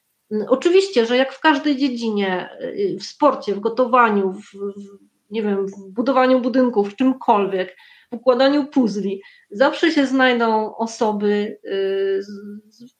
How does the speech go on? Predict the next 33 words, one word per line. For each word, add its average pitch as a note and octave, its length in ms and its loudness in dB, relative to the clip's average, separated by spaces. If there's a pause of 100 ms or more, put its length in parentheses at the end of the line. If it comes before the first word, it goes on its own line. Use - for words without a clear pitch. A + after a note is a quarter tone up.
z C4 80 -14
wyjątkowym B3+ 580 2
uzdolnieniem G3 680 -4
w - 80 -20
tym F3+ 200 -8
kierunku F#3+ 640 -4 (220)
i, B3+ 280 -2
i - 20 -6
super, A3+ 720 0
super C#4 280 -2
dla G#3+ 240 2
nich, A3 280 -2 (680)
ale C4+ 240 4
to D4 120 -2
nie C#4+ 160 0
znaczy, C4+ 300 0
że C#4+ 120 -2
ktoś D4 300 -4
inny D#4 180 -2
też G4 200 0
nie E4+ 80 0
może B3+ 160 2
sobie A#3 220 0
poukładać G#3 680 -4 (120)
puzli. G3 400 -6
Nie, A3+ 180 4
nie D4+ 240 2
jest G#4 220 0
tam D#4 140 0
potrzebna C#4+ 560 -4
jakaś C4 360 0
mistrzowska, C4 1080 0
mistrzowski B3 600 -4